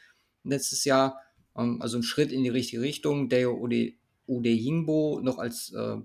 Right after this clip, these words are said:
Piece dahinter, äh, lässt sich erstmal ganz gut an, auch Jannard Avery, ähm, als Veteran noch am Start. Also es ist ein, ja, mehr als solide, finde ich, Room. Du hast, äh, eine gewisse,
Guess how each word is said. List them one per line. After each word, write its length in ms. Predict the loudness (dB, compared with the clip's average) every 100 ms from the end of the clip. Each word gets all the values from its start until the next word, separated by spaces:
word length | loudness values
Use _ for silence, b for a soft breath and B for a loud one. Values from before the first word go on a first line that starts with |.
| _
Piece 240 | -4 -2 2
dahinter, 680 | 2 4 2 2 2 2 B B B B _
äh, 240 | -6 -4 -6 -6
lässt 260 | 2 2 4
sich 140 | 2
erstmal 300 | 2 4 2
ganz 240 | 0 -2 -4
gut 120 | 0
an, 200 | 0 2
auch 120 | -2
Jannard 300 | 0 0 0
Avery, 600 | 0 0 2 0 0 -2 B B B _ -4
ähm, 400 | 0 0 0 -4
als 220 | -8 -2
Veteran 360 | 0 0 0 0
noch 140 | 0
am 160 | -2 -4
Start. 380 | -2 0 2 2
Also 180 | 0 0
es 140 | 2
ist 240 | 2 2
ein, 340 | 0 -2 -4 -12 _ _ -16 -12 -12 -14 _ _ -20 -20 _
ja, 180 | 2 4
mehr 440 | 6 8 10 8
als 260 | 6 2 0
solide, 640 | -8 -6 -2 0 2 0
finde 300 | 0 0 0
ich, 100 | 0
Room. 300 | 0 0 0
Du 100 | 2
hast, 220 | 4 2 -2
äh, 260 | -4 -2
eine 200 | -2 -4
gewisse, 580 | -2 0 0 4 2 2